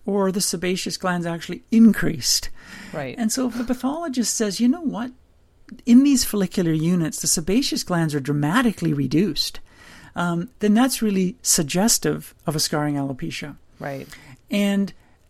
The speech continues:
Speaker 1: some pathologists will overcall the, um, inflammation in the infundibulum and the isthmus.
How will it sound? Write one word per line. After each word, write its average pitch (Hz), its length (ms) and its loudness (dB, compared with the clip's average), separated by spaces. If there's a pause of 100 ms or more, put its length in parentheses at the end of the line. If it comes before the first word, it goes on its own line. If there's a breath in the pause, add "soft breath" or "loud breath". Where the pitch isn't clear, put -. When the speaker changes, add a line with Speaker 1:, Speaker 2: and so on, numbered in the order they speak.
(460)
Speaker 1:
some 359 260 -4
pathologists 190 760 -2
will 156 160 -6 (140)
overcall 165 1160 -2 (120)
the, 151 480 -6 (220)
um, 147 500 -10 (340)
inflammation 160 600 -2
in 151 60 -2
the 147 100 0
infundibulum 156 760 -4 (120)
and 151 140 -6
the 151 100 -6
isthmus. - 540 -6